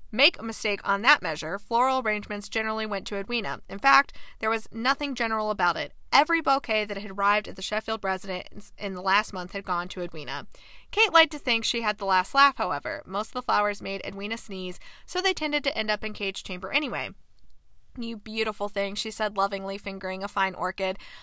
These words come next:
"I think you belong right on my bedstand. And you," she leaned forward and sniffed at a bouquet of perfect white roses,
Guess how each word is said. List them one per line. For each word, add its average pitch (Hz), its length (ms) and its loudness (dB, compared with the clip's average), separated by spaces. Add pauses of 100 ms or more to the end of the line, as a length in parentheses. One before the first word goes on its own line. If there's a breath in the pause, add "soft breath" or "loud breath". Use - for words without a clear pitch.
(120)
"I 480 120 4
think 226 220 -6
you 208 60 -8
belong 214 360 -2
right 294 280 2
on 254 120 -2
my 247 120 -2
bedstand. 190 680 -6
And 185 260 -6
you," 285 480 0
she 208 220 -6
leaned 208 220 -8
forward 202 340 0
and 180 120 -8
sniffed - 320 -6
at 196 120 0
a 190 40 -8
bouquet 190 380 -2
of 175 100 -6
perfect - 380 -6
white 202 200 0
roses, 175 480 -4